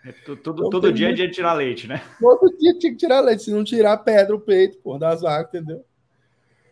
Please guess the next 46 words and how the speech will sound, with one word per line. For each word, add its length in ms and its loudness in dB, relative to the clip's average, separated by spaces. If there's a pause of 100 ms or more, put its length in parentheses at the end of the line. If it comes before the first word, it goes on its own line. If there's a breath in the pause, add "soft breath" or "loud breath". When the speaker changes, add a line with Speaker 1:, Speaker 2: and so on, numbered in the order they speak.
(300)
Speaker 2:
Então, 200 -2
tirar 280 2
três 440 0
mil 140 -4
litros 220 -8
por 160 -8
dia, 240 -4
pô, 180 -12
lá 120 -8
na 80 -8
fazenda. 360 -12 (720)
Entendeu? 280 -16 (120)
Speaker 1:
É. 40 -20
Speaker 2:
Então, 140 -4
era, 760 -2 (1000)
é, 520 -10 (320)
já 180 2
há 40 2
muito 340 -4
tempo 320 0
que 80 -6
eu 40 -4
não 100 -8
tenho 200 -2
folga, 480 0
férias, 520 -2
assim. 280 -12
Mas 300 -2
o 40 -10
que 60 -4
é 40 0
que 80 -2
eu 80 0
faço? 380 2
Eu 60 0
me 120 -8
divirto 840 -4 (800)
no 80 -10
meu 160 2
dia 140 6
a 60 0
dia 220 4
mesmo, 260 4
tá 60 2
ligado? 320 0
Pô, 280 -2